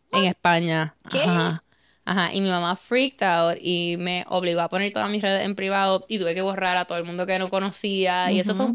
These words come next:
Speaker 1: papelón. Y ya yo estaba en, o sea, yo era mesera, como yo estaba en college, ¿me entiendes? Eh, yo estaba como
Speaker 2: ¿Tú
Speaker 1: que
Speaker 2: tienes cuántos años?
Speaker 1: veinticuatro.
Speaker 2: Damn.
Speaker 1: Yeah, I'm twenty-four.
Speaker 2: You're a baby.
Speaker 1: Yeah.
Speaker 2: Tienes toda una vida.
Speaker 1: <laughs>
Speaker 2: Yo aquí,
Speaker 1: ¿Cuántos
Speaker 2: la más
Speaker 1: años tú
Speaker 2: vieja.
Speaker 1: tienes?
Speaker 2: Treinta y uno.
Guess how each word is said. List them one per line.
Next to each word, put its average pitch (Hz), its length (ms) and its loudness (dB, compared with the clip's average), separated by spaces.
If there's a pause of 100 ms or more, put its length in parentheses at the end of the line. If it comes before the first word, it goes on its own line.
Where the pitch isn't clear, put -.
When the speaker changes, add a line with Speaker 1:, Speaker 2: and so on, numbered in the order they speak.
Speaker 1:
papelón. 175 420 -2
Y 196 80 -6
ya 180 80 -2
yo 180 80 0
estaba 294 260 -4
en, 247 220 -4
o 202 80 -4
sea, 196 160 -2
yo 185 100 -2
era 175 140 0
mesera, 196 540 -4
como 180 160 -4
yo 170 80 -4
estaba 202 180 -2
en 233 80 0
college, 151 360 -6 (140)
¿me 170 60 -6
entiendes? 165 460 -4 (720)
Eh, 185 120 2
yo 180 60 2
estaba 208 200 -2
como 214 120 -4
Speaker 2:
¿Tú 208 60 0
Speaker 1:
que - 20 0
Speaker 2:
tienes 262 220 2
cuántos 233 280 -2
años? 160 300 -4 (220)
Speaker 1:
veinticuatro. 196 680 2 (280)
Speaker 2:
Damn. 160 400 -6 (500)
Speaker 1:
Yeah, - 180 -4 (380)
I'm 190 140 -2
twenty-four. 175 640 -4 (1040)
Speaker 2:
You're 180 120 -4
a - 40 -4
baby. - 420 -6 (160)
Speaker 1:
Yeah. - 200 -6 (260)
Speaker 2:
Tienes 190 220 -4
toda 196 280 -4 (260)
una 185 240 -4
vida. - 360 -6
Speaker 1:
<laughs> 285 480 2
Speaker 2:
Yo 208 140 6
aquí, 196 420 4
Speaker 1:
¿Cuántos 196 140 2
Speaker 2:
la 185 100 2
más 202 120 4
Speaker 1:
años 202 100 -2
tú 202 60 4
Speaker 2:
vieja. 202 160 4
Speaker 1:
tienes? 214 400 0
Speaker 2:
Treinta 185 260 -2
y 170 80 -2
uno. 185 380 -4